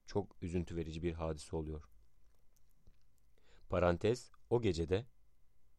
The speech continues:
Atatürk çağırıyor denildiği zaman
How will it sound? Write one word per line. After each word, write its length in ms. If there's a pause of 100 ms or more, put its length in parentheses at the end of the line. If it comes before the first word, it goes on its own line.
(440)
Atatürk 400
çağırıyor 540
denildiği 440
zaman 400